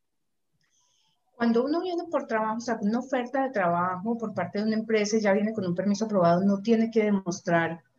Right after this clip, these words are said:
fondos. Sencillamente se supone que con el salario uno debe tener la posibilidad de vivir en Canadá.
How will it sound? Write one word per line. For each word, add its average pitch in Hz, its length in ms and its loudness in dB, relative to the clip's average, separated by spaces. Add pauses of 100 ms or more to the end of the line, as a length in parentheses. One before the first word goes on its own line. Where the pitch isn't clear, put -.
(100)
fondos. 226 520 -6 (640)
Sencillamente 202 640 -2
se 220 120 -8
supone 180 320 -6
que 226 60 -6
con 190 140 -6
el 165 100 -2
salario 156 640 0
uno 165 220 -2
debe 170 300 0
tener 151 480 -4
la 160 100 -6
posibilidad 147 640 -4
de 151 80 0
vivir 151 300 -2
en 156 100 -6
Canadá. 151 360 -6